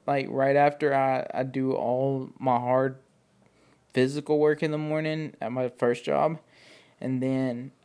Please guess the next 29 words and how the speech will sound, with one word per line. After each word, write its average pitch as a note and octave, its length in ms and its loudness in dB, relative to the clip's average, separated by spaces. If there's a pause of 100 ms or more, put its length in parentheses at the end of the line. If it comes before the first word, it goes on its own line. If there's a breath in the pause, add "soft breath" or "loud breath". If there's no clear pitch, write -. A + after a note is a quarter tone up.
(120)
I'm C3 200 0
delivering. A#2 680 0 (1040 soft breath)
Put C#3 140 -4
one B2 260 -2
headphone C#3+ 520 -2
in, D#3+ 340 -6 (340)
and B2 200 -10 (760 soft breath)
it - 360 -6
zens C#3 560 2
me B2 200 -2
out B2+ 380 0
from, A#2+ 260 -6
like, A#2 260 -6
all C#3 460 4
the C3+ 220 0 (220)
different C3+ 520 0
types B2+ 460 -4
of, B2 180 -4
or, C3 220 2
like, A#2+ 240 4
listen C3+ 480 0
to B2+ 80 0
motivational B2 880 0 (380 loud breath)
speakers C#3 640 0
and, B2+ 140 -2
um, A#2 200 0
like, A2+ 200 0
in A#2 160 -2
between, B2 600 -4